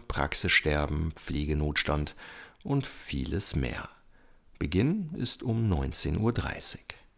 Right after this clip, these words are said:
Dem heimischen Gesundheitssystem mit all seinen Vor- und Nachteilen sind wir mehr oder weniger ausgesetzt. Dasselbe trifft auch auf den Klimawandel zu.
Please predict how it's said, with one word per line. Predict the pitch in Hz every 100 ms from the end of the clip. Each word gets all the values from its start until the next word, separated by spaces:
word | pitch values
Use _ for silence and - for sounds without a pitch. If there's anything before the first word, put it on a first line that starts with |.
| _ - - _ - - - _ _ _ _ _ _ _ _ - 76
Dem | 71 65 65 78
heimischen | 90 139 127 92
Gesundheitssystem | 87 98 156 113 - 90 - 104 110
mit | 90 - -
all | 95
seinen | 107 95 80 76
Vor- | - 95
und | 87 78
Nachteilen | 85 104 - 90 87 85 - - - - -
sind | 143 123
wir |
mehr | 92 80 76
oder | 85 80
weniger | 71 78 92
ausgesetzt. | 101 98 98 87 85 - - - - - -
Dasselbe | 156 - - 71 123 151 156
trifft | - 156 - -
auch | 76 73
auf | -
den | 101 113
Klimawandel | - 110 85 67 64 - -
zu. | - -